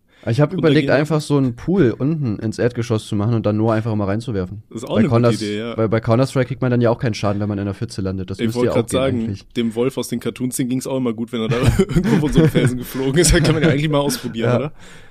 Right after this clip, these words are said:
Speaker 1: So, jetzt
Speaker 2: Ansonsten
Speaker 1: geht's weiter.
Speaker 2: kannst du das Kind
Speaker 1: Ja.
Speaker 2: bestimmt auch noch reklamieren, oder?
Speaker 1: <laughs>
Speaker 2: Zwei
Speaker 1: Wir haben
Speaker 2: Jahre
Speaker 1: hier
Speaker 2: hast du.
Speaker 1: so,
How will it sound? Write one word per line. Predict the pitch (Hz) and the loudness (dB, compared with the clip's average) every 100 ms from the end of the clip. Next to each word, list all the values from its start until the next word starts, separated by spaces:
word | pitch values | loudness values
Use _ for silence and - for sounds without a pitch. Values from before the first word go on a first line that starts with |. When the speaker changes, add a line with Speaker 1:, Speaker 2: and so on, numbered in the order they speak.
| - | -2
Speaker 1:
So, | 127 113 - - | 0 0 -2 -4
jetzt | 131 | -2
Speaker 2:
Ansonsten | 127 | 0
Speaker 1:
geht's | 143 | 0
weiter. | 139 | 0
Speaker 2:
kannst | 135 | 0
du | 139 | -2
das | - | 0
Kind | 151 | 0
Speaker 1:
Ja. | |
Speaker 2:
bestimmt | 135 - 135 | 0 -2 -4
auch | 131 | -2
noch | 123 | -4
reklamieren, | 131 127 113 117 110 170 | -4 -4 -2 -2 0 2
oder? | 165 123 - - | 2 -2 -6 -16
Speaker 1:
<laughs> | - - | -14 -4
Speaker 2:
Zwei | 113 | -2
Speaker 1:
Wir | 139 | 0
haben | |
Speaker 2:
Jahre | 135 175 143 | 0 -2 -2
Speaker 1:
hier | |
Speaker 2:
hast | 165 165 | -2 -2
du. | |
Speaker 1:
so, | 175 | -4